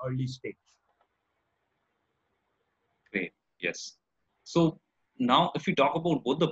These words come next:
Speaker 2: processes here, so what are some major differences between both of these user research processes?
Speaker 1: Right. So the major difference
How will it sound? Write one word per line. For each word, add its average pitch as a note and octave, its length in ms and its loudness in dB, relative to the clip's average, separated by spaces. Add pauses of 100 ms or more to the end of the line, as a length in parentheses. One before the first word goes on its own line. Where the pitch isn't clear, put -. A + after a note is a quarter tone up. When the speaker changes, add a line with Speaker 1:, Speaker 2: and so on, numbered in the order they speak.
Speaker 2:
processes D3+ 520 -2
here, E2+ 160 -6 (920)
so - 180 0
what G2 220 0
are F#3+ 100 4
some E3+ 240 4
major G2 320 2
differences B2 640 -2
between B2+ 680 2 (340)
both A2+ 220 2
of A#2 100 0
these A2 320 -2
user G2+ 360 0
research G2+ 400 -2
processes? - 420 -6 (1600)
Speaker 1:
Right. E3 180 4 (120)
So D#3 100 6
the D#3 160 8
major G3+ 360 2
difference G3+ 540 0